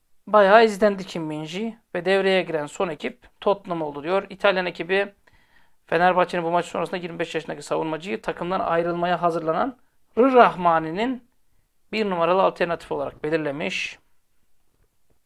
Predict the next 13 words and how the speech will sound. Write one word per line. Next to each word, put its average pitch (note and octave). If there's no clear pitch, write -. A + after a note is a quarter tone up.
Beijing G#3+
Guan'dan G#3
beri F#3+
izliyorlarmış E3+
bu D3
arada, C3+
bilginiz D3
olsun. D3
Tottenham'da E3
Galatasaray D3
derbisine D3
gözlemci C#3+
gönderip C#3+